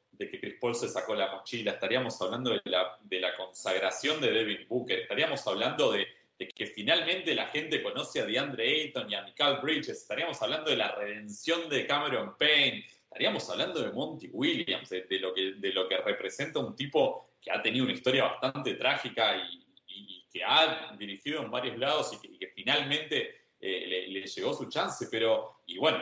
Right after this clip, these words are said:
y obviamente vamos a, a ahondar un poco en lo, en, en lo que es Milwaukee, ¿no? Porque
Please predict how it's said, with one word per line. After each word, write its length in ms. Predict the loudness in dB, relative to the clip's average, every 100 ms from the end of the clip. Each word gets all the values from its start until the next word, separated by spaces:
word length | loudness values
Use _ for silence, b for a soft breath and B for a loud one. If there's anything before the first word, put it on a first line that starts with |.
| -4
y 60 | -2
obviamente 420 | 0 0 -4 -2
vamos 400 | 0 0 0 -2
a, 80 | -2
a 180 | -2 -2
ahondar 300 | -2 2 2
un 100 | 2
poco 180 | -2 -2
en 100 | -2
lo, 140 | -4
en, 320 | -4 -12 -20 _
en 160 | -16 -8
lo 120 | -4
que 140 | 0 0
es 260 | 0 -10
Milwaukee, 640 | -14 -8 2 4 4 -2 -6
¿no? 160 | -6 -4
Porque 440 | -6 -6 -6 -12